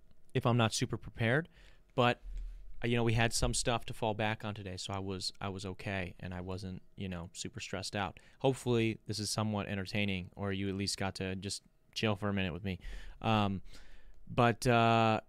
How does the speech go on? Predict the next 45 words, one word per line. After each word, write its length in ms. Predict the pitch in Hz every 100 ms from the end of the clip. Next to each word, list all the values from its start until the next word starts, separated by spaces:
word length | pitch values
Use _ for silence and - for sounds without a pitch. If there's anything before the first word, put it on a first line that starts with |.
| - - -
you 120 | 123
know, 120 | 113
I'm 160 | 113 143
proud 280 | 160 175 180
of 40 |
the 60 | 170
shows 220 | - 175
we've 80 | 156
done, 160 | 170
even 160 | 131 143
the 80 | 151
solo 260 | - 151
ones. 240 | 127 110 -
I'm 120 | 107
proud 460 | 104 127 127 127 123
of, 480 | 117 113 110 101 -
of 260 | 110 110
two 200 | - 123
hundred 280 | 117 113 110
and 120 | 110
nine 200 | 110 107
episodes 440 | 107 107 107 110 104
of 80 | 101
this 120 | 98
show. 460 | - 117 113 117 123 - - - -
I 220 | 107 101
am 240 | 104 104
excited 560 | 104 - 113 117 135 127
to 120 | 143
see 340 | - 160 156
where 180 | 151 151
the 100 | 151
next 300 | 156 165 165 -
two 140 | 117
hundred 280 | 104 101 98
and 100 | 95
nine 240 | 98 95
go. 180 | 95 92
Well, 180 | 107 107
two 180 | - 151
hundred 200 | 151 131
and 120 | 110
eight 200 | 107 95
was 200 | 98 -
technically, 600 | 110 104 101 101 95